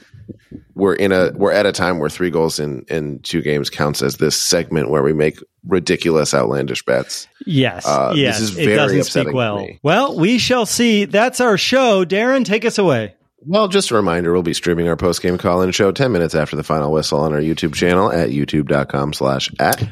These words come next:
Speaker 1: happy foot said.
Speaker 2: Oh.
Speaker 1: But
Speaker 2: And quickly, we're gonna try a new program. We're gonna use StreamYards, which we've used before for other stuff, but never for call-in. But the program we've been using has made our audio sort of fucked up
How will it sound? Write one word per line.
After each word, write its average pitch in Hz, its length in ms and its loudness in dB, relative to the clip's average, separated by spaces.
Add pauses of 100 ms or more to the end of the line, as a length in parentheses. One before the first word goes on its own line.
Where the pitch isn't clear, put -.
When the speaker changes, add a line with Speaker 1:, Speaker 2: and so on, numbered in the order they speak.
(140)
Speaker 1:
happy 151 280 2
foot - 180 -6
said. 117 240 -2
Speaker 2:
Oh. - 120 -20
Speaker 1:
But 156 100 -6 (280)
Speaker 2:
And 240 200 2
quickly, 233 460 0
we're 185 160 2
gonna 226 220 0
try 220 260 0
a 208 140 0
new 180 280 2
program. 160 400 0
We're 156 60 0
gonna 160 120 0
use 156 200 0
StreamYards, 151 540 2
which 135 160 0
we've 151 160 2
used 214 240 4
before 170 420 2
for 147 180 0
other 156 200 2
stuff, 139 320 -2
but 139 160 -4
never 156 200 0
for 147 140 -6
call-in. 143 440 0 (300)
But 151 120 0
the 139 80 0
program 190 360 2
we've 170 160 2
been 151 140 2
using 151 480 0 (260)
has 135 220 -2
made 151 280 4
our 139 220 2
audio 160 400 2
sort 202 220 2
of 196 80 0
fucked 196 360 -2
up 202 200 2